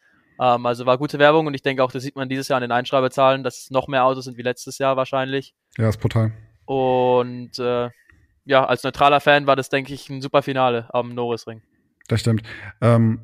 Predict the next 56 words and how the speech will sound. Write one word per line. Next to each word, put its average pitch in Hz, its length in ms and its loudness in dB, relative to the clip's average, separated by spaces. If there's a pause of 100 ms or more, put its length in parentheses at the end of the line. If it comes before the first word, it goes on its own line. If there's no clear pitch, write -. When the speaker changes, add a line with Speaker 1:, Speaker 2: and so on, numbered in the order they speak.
Speaker 2:
du 123 140 -2
sagst 123 240 0
grad 127 120 0
Norrisring. 131 520 2 (600)
Du 113 200 -2
bist 123 200 -4
jetzt 127 120 -2
zwei 127 140 2
Jahre 123 420 4
in 131 120 0
Italien 131 360 2
gefahren. 131 640 0
Es - 120 -12
waren 113 140 0
nur 117 120 0
Rennstrecken 131 420 -2
in 127 60 2
Italien. 131 520 0 (380)
Dieses 120 300 -4
Jahr, 123 420 -2
äh, 123 220 -8
wird 123 200 -8
Imola 143 420 4
im 135 260 4
D-T-M-Kalender 135 600 2
sein. 139 260 0 (680)
Die 113 80 0
Speaker 1:
Richtig. - 160 -10
Speaker 2:
kennst 120 220 -2
du, 127 100 -2
kennst - 320 -2
du 139 40 4
natürlich 135 220 2
jetzt 135 160 -2
auch 143 100 -8
dann 135 140 0
sehr, 131 160 2
sehr 135 80 2
gut. 147 240 -2 (340)
Aber 120 180 4
freust 127 280 0
dich 139 80 -6
dann 131 80 0
auch 113 100 -2
wieder 120 220 0 (160)
zurück 131 300 0
nach 117 100 0
Deutschland, 139 480 -2
auf - 80 -12
die - 80 -6
Rennstrecken 131 400 -2
zu - 100 -20
kommen. 131 300 0
Und 123 80 0
vor 127 160 -2
allem, 131 240 4